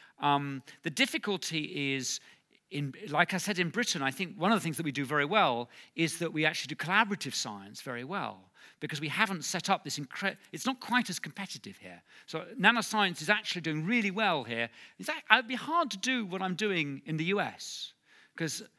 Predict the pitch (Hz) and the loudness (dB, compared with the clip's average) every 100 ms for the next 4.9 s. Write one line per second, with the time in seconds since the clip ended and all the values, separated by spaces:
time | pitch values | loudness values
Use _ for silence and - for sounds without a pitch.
0 | _ - 170 226 160 190 - 214 190 165 | _ -2 2 4 2 0 0 0 0 2
1 | 160 160 180 220 233 214 175 165 185 165 | 0 0 2 4 4 2 0 -2 0 2
2 | 180 - 143 151 139 147 208 285 294 185 | 2 0 -4 -4 -2 0 0 -2 -6 -4
3 | 147 147 190 202 117 101 - - _ _ | -4 0 2 2 -2 -8 -18 -20 _ _
4 | _ _ _ _ _ - 165 - | _ _ _ _ _ -12 -8 -4